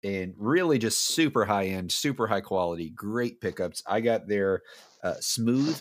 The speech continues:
P ninety in the neck and their Tele Hybrid Plus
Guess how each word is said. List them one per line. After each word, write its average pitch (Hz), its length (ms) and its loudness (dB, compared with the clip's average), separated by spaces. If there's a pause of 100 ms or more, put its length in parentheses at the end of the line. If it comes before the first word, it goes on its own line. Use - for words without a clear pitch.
P 143 260 -4
ninety 123 560 -2
in 107 120 -4
the 98 80 -2
neck 101 500 -6 (540)
and 95 280 -2
their 87 340 2
Tele 117 400 -2
Hybrid 90 540 -4
Plus 104 500 -4